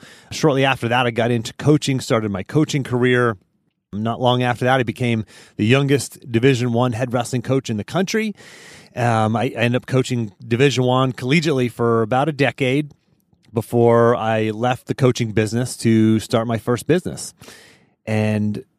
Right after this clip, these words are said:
started my first business, and that was also a success. So I had this, like, series of successes, right? One after another, after another, kinda stacked on top of each other. And, and I built that, and I started my ne-, I sold that business, started my next business,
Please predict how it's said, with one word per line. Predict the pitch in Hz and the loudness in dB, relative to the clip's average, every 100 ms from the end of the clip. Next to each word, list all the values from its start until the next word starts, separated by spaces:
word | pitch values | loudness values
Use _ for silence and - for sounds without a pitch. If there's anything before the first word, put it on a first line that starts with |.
| _ - | _ -12
started | - 117 | 0 2
my | 120 | 2
first | 113 117 110 | 2 0 2
business, | 110 113 139 117 | 0 2 0 0
and | 107 | 0
that | 110 | -2
was | 120 104 | -2 0
also | 101 104 - 104 110 | 2 0 2 4 4
a | 101 | 0
success. | - 110 - 98 113 113 | -4 -6 -2 -2 -2 0
So | 123 | 0
I | |
had | 151 151 | 0 -2
this, | 131 | -4
like, | 131 117 | -6 -6
series | - 165 180 165 120 | -2 2 4 4 2
of | 113 | -4
successes, | - - - 165 131 110 92 | -6 -8 -4 -2 -2 -4 -2
right? | 98 104 110 | 0 0 0
One | 131 147 131 | 0 2 0
after | 104 - 104 | -2 0 0
another, | 139 123 | 2 2
after | 110 - 117 | 0 0 0
another, | 131 | 0
kinda | 110 107 | -2 -6
stacked | 95 - 107 117 | -6 -8 -6 -6
on | 101 | -4
top | 120 123 | -4 -6
of | 107 | -6
each | 101 | -2
other. | 107 98 - - - - - - - | -2 -2 -6 -20 -18 -18 -18 -16 0
And, | 135 131 127 107 _ _ _ _ _ _ _ _ - | 2 2 -2 -8 _ _ _ _ _ _ _ _ -6
and | 110 | -2
I | 113 | 2
built | 139 - | 0 0
that, | 123 117 | -4 -2
and | 117 | -2
I | 110 | -2
started | - 120 | 0 2
my | 107 113 | 2 -2
ne-, | 139 | -2
I | |
sold | - 160 143 | 0 0 2
that | 139 | 2
business, | 131 135 135 120 | 2 4 2 2
started | 131 127 | 2 2
my | 123 | 2
next | 123 123 | -2 -4
business, | - 123 120 110 - | 0 0 2 -2 -4